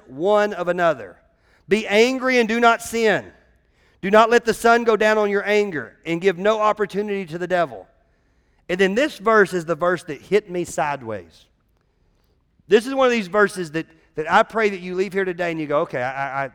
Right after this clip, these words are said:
I didn't get, I get this now. I never saw this before." Listen to these words.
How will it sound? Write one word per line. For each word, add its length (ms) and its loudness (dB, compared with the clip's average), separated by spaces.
I 80 -6
didn't 220 -10
get, 220 -10
I 120 -6
get 220 -10
this 180 -14
now. 200 -16
I 100 -12
never 540 -2
saw 260 -4
this 160 -8
before." 440 -12
Listen 220 0
to 80 2
these 200 2
words. 440 -2